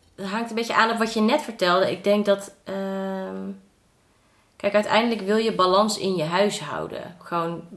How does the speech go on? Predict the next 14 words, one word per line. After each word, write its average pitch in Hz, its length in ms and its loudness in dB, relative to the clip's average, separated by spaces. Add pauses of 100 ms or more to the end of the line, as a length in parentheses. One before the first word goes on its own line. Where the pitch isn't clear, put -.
(120)
onder 185 300 -2
het 160 160 -6
dak 180 220 0
waar 160 220 -2
je 160 80 -2
woont 160 320 0
wil 170 120 -2
je 165 120 0
balans. 160 580 0
En 160 240 -6 (560)
in 185 140 0
het 175 120 -2
ene 202 260 4
huishouden 175 840 0